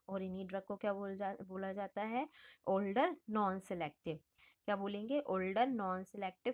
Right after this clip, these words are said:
first generation drug कौन कौन सी हैं? Proper, अब यहाँ पे देखो क्या है trick, प्रो-, Tim Beta Propers होता है ना, किसके साथ? फर्स्ट generation में वो Pinto के साथ होता है। Tim Beta Proper first generation में Pinto के साथ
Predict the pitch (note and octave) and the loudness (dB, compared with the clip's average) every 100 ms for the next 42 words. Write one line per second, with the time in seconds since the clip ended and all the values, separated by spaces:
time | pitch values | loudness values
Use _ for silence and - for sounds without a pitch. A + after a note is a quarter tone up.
0 | - G3+ F#3 F3+ F#3+ F#3+ G3+ G#3+ G#3 G3+ | 0 0 0 -2 -4 -4 -4 -4 -2 -4
1 | - G#3 G3+ A3 G#3+ G#3+ A#3+ A3+ A#3+ D#4 | -2 -4 -2 -2 -2 0 0 2 0 0
2 | - - _ _ _ _ _ _ _ _ | -4 -12 _ _ _ _ _ _ _ _
3 | _ - G#3+ G3 - _ - B3+ E4 - | _ 0 4 4 2 _ 8 8 8 -2
4 | - - - A3 A#3 A3 G#3 A3+ G#3+ - | -20 -4 6 6 8 4 2 0 0 -2
5 | F#3+ - A3 A#3 B3+ B3+ D4 E4+ _ _ | -4 0 0 2 0 2 0 -2 _ _
6 | _ _ _ G3+ G#3+ F#3+ - _ _ A#3+ | _ _ _ 4 6 4 0 _ _ 2
7 | A#3+ B3 A#3 A3+ B3 - G#3+ - A3 B3 | 4 6 4 4 2 4 2 2 0 2
8 | C4 B3 B3+ B3+ C4 D#4 F4+ _ _ _ | 2 4 4 4 2 0 -4 _ _ _
9 | _ - A#3 - B3 B3 C#4 D#4 - - | _ -2 0 4 4 4 2 0 0 0
10 | A3 G#3 A3+ G#3+ A3+ A#3 A#3 A#3 D4+ - | 0 2 0 0 0 0 0 0 2 2
11 | G#3+ G3 F#3 F#3+ F#3 E3+ E3+ G3+ F#3+ - | 0 0 -4 -4 -4 -6 -8 -10 -8 -10
12 | - _ - - _ F#3 F#3 F3 F3+ G3+ | -12 _ -20 -20 _ -4 -4 -4 -6 -6
13 | F#3+ F#3+ F3+ - B3 B3 G3+ F#3+ G3 F#3+ | -2 0 0 0 0 0 -2 -2 -4 -4
14 | F#3+ G#3+ A#3+ D4 C4+ B3+ C4+ C#4 C4+ C4+ | -6 -4 -4 -2 -2 -2 -2 -4 -2 0